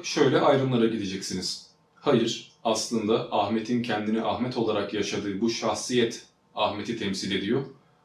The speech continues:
O bilinç Ahmet'i temsil ediyor. Hatta bu bilinci alıp, yani Ahmet'in bütün hatıralarını, karakterini bedeninden çıkarıp bir bilgisayara koysak, bilgisayardaki bile Ahmet olabilir. Belki bunu diyenleriniz vardır.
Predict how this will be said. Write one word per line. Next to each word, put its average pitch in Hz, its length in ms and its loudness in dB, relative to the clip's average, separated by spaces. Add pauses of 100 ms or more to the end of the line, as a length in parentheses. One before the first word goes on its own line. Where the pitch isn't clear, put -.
(100)
O 123 200 2
bilinç 131 600 2
Ahmet'i 107 440 -2
temsil 95 340 -4
ediyor. 98 320 2 (420)
Hatta 131 480 0
bu 170 120 4
bilinci 113 440 4
alıp, 120 300 -2 (300)
yani 107 260 -2
Ahmet'in 117 440 2
bütün 117 200 -2
hatıralarını, 110 760 0
karakterini 107 680 -2 (300)
bedeninden 117 520 4
çıkarıp 107 380 -4
bir 120 100 2
bilgisayara 113 560 2
koysak, - 500 -2 (220)
bilgisayardaki 120 680 0
bile 95 140 -2
Ahmet - 300 -2
olabilir. 113 520 2 (360)
Belki 127 340 0
bunu 123 160 4
diyenleriniz 120 540 4
vardır. 92 400 -4